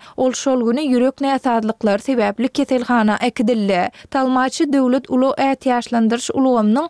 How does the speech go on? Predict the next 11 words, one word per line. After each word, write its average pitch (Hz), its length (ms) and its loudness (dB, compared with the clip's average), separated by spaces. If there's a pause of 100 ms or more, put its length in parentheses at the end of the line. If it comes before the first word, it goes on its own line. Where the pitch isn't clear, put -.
(160)
maliýe 254 380 2
taýdan 262 540 -2
uly 285 180 2
ýetki 269 360 -2
çekmegine 233 600 0
sebäp 233 420 0
bolan 247 360 0
bidüzgünçilige 233 840 0
gatnaşmakda 247 680 -2
guman 220 380 2
edilýär 208 500 0